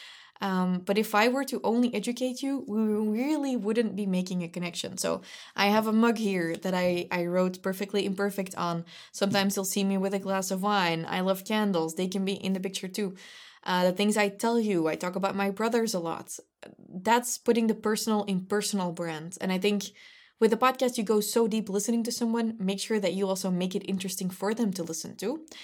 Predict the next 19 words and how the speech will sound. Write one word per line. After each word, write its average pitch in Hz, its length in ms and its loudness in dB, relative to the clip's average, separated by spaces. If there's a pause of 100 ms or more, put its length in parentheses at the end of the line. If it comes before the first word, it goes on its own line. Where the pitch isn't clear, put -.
(320)
And 214 140 4
making 294 260 2
it - 240 -6
personal 277 400 -2
sometimes 233 520 0
means 202 260 0
getting 185 240 0
uncomfortable. - 680 -8 (380)
But 202 100 -2
it's 226 140 0
only 247 160 6
when 226 160 4
you 220 80 4
get 208 180 0
uncomfortable 262 760 0 (160)
that 196 100 -2
it 190 120 -4
really 220 640 0
starts - 800 -4